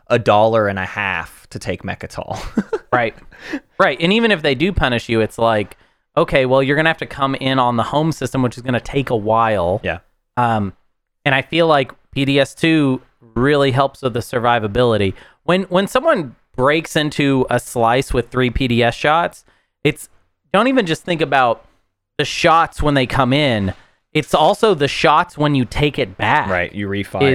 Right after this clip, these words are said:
Speaker 2: is yeah, like, that, that is really potent, and it makes a lot of times where people are like, "Oh, they, they do the math, and they're like, 'This is not even worth,
Speaker 1: Right.
Speaker 2: like, going in there because I'm not gonna be able to hold it.'"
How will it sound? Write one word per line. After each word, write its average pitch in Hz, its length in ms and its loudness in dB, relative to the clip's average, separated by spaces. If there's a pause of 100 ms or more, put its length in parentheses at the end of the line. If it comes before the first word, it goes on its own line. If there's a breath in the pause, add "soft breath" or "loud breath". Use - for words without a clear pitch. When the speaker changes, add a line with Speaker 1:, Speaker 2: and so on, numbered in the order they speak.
(140)
Speaker 2:
is - 80 -16 (500)
yeah, 156 340 2 (140)
like, 131 220 -2
that, 160 320 2 (140)
that 170 240 2
is 170 160 0
really 156 240 2
potent, 147 360 0
and 127 120 2
it 127 40 2
makes 143 220 0
a 139 60 -2
lot 147 180 2
of 135 60 -10
times 135 180 -2
where 127 80 0
people 120 260 -2
are 117 120 2
like, 104 320 0
"Oh, 127 180 2
they, 113 240 0 (280 loud breath)
they 143 120 2
do 143 140 0
the 127 80 0
math, 131 320 0
and 123 80 -2
they're 113 80 2
like, 107 180 0
'This 147 160 -2
is 147 140 -2
not 131 240 0
even 117 320 0
worth, 113 520 0 (120)
Speaker 1:
Right. - 200 -12 (200)
Speaker 2:
like, 120 240 0
going 131 320 2
in 180 160 2
there 120 180 2
because 117 260 -4
I'm 123 100 0
not 127 140 2
gonna 127 140 -6
be 123 60 2
able 110 160 0
to - 40 0
hold 113 360 -2
it.'" - 320 -6